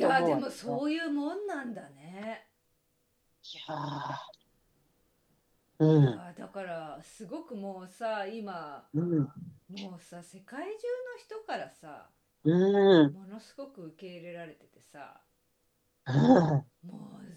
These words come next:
Speaker 2: そりゃさ、その、まあ、アンチみたいな人もいるのかもしれないけど、
Speaker 1: うん。
Speaker 2: でもそんなのはもう、もう全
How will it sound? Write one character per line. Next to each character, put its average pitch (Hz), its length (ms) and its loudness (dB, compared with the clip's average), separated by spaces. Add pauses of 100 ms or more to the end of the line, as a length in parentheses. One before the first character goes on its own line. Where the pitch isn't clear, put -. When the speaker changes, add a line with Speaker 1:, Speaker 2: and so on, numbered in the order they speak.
(480)
Speaker 2:
そ 185 160 -18
り 269 100 -8
ゃ 349 160 -4
さ、 349 320 -6
そ 226 100 -12
の、 175 360 -10 (240)
ま 180 160 -10
あ、 - 20 -10
ア 214 40 -10
ン 233 80 -10
チ 233 100 -14
み 160 80 -16
た 143 80 -10
い 123 40 -14
な 165 60 -20
人 - 140 -20
も 135 80 -20
い 156 100 -16
る 180 100 -16
の 233 80 -12
か - 80 -18
も - 80 -20
し - 120 -20
れ 185 60 -18
な 202 80 -12
い 185 80 -14
け 180 80 6
ど、 202 60 12
Speaker 1:
う 233 140 8
ん。 240 40 8
Speaker 2:
で 233 100 6
も 214 220 6
そ 196 220 2
ん 339 40 -12
な 440 60 -10 (160)
の 349 60 0
は 185 120 -2
も 180 120 -8
う、 165 40 -10
も 175 100 -10
う 175 40 -8
全 165 60 -12